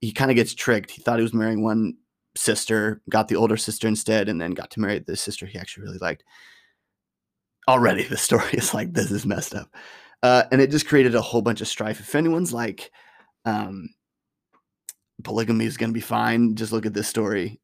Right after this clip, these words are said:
It, it doesn't go well. Um, I really do think God intended things to be monogamous. Um, he doesn't necessarily, uh, stop this from happening, but I, I think he lets the natural consequences,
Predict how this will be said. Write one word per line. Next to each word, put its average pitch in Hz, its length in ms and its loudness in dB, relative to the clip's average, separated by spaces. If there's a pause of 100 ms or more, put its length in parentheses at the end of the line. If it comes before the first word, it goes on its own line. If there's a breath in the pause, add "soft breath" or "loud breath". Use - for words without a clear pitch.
It, 107 220 2
it 113 40 0
doesn't 107 300 2
go 104 220 2
well. 85 460 -2
Um, 76 380 -4 (220)
I 110 40 -2
really 104 280 4
do 107 100 0
think 107 180 -2
God 107 180 -2
intended 92 400 -2
things 107 160 0
to 95 60 -16
be 101 80 -2
monogamous. 98 600 -2 (840 loud breath)
Um, 104 640 0 (300)
he 120 120 2
doesn't 127 520 6 (100)
necessarily, 110 880 2
uh, 67 460 -8 (260)
stop - 340 0
this - 200 -10
from 110 180 -4
happening, - 460 -8 (160)
but 101 240 2 (180)
I, 98 420 0
I 120 60 -8
think 113 220 -6
he 113 100 4
lets 104 240 2
the 104 80 -6
natural 101 380 -2
consequences, - 840 -8